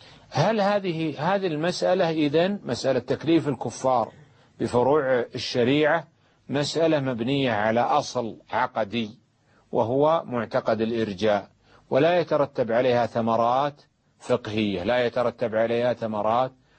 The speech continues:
فقهية، ومن رتب عليها ثمرات فقهية نجد أنها لا تعم جميع الكفار، بل تكون إما للمرتد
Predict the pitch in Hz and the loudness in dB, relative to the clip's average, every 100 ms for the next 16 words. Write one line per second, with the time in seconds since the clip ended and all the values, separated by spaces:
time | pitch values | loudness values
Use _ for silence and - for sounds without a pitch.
0 | _ - 143 - 127 117 107 143 165 175 | _ -4 -4 0 2 4 4 2 2 0
1 | - 156 151 151 147 131 147 147 147 - | 0 0 2 4 2 2 0 2 0 0
2 | 180 139 147 165 185 185 _ _ _ 147 | -6 0 0 2 2 0 _ _ _ -2
3 | 151 139 131 131 131 123 139 127 135 139 | 0 -2 -2 -4 -2 0 0 2 2 2
4 | 135 117 127 120 120 117 120 110 101 107 | 2 0 0 -2 -2 0 0 -2 -4 -12
5 | - 110 104 95 _ _ _ _ _ 139 | -2 0 0 -2 _ _ _ _ _ 0
6 | 131 - - 127 123 120 120 117 113 110 | 0 -2 -2 -2 0 0 0 0 0 -2
7 | - 117 120 | 0 0 0